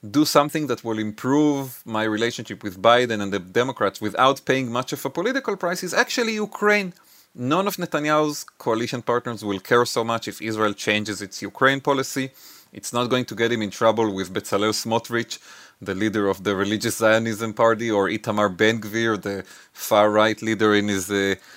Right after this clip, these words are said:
coalition. They are going to be much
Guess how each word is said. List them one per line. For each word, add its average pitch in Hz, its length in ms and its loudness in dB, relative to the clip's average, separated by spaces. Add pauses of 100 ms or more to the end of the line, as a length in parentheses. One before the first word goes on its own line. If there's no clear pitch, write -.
(300)
coalition. 120 420 2 (1500)
They 147 160 10
are 170 180 8
going 143 200 4
to 127 120 -8
be 127 60 2 (120)
much 135 120 2